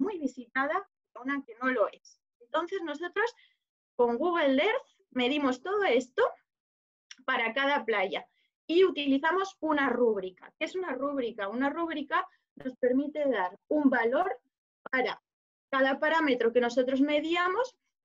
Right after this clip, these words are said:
y en este caso nos permita, nos mer-, nos permitía sumar al final todos los valores para saber qué riesgo tenía esa playa de recibir basura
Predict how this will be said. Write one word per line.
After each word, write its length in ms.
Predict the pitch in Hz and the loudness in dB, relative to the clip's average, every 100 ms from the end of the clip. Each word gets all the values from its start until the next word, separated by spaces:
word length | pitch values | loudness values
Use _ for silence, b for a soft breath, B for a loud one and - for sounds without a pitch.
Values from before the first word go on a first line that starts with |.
| _ - | _ -2
y 300 | 330 403 - | 2 2 2
en 180 | 277 277 | 2 2
este 300 | 285 320 302 | 2 -2 -4
caso 540 | 330 349 - 403 453 _ - | 0 0 0 -2 -2 _ -2
nos 180 | 277 277 | 0 0
permita, 640 | 277 269 311 277 226 - 247 | 2 2 2 -2 -4 -4 2
nos 260 | 262 262 | 4 4
mer-, 260 | 269 254 269 | 2 0 0
nos 200 | 262 247 | 0 0
permitía 720 | 254 247 247 247 - 294 269 233 | 0 0 0 -2 -4 -2 -2 -2
sumar 400 | 262 254 269 240 | -2 0 2 2
al 120 | 233 | -2
final 400 | 254 254 254 247 | -2 0 0 2
todos 260 | 269 311 | 2 2
los 180 | 320 339 | -2 -4
valores 580 | 330 339 359 370 427 - _ - | 0 0 2 0 -2 -8 _ -4
para 240 | 262 262 | 0 0
saber 500 | 254 262 262 240 - _ _ _ _ - | 0 0 0 0 -2 _ _ _ _ -2
qué 160 | 359 | 0
riesgo 680 | 370 330 269 233 220 175 - | 2 4 2 2 0 -4 -2
tenía 480 | - 269 294 247 196 | 2 2 4 0 -2
esa 360 | - 254 311 302 | 0 0 0 -2
playa 400 | 359 392 392 381 539 _ _ | 0 0 2 -2 -4 _ _
de 140 | 277 | -2
recibir 520 | 269 254 277 262 277 | 2 0 0 0 0
basura 440 | 294 311 - 427 | 0 -2 2 2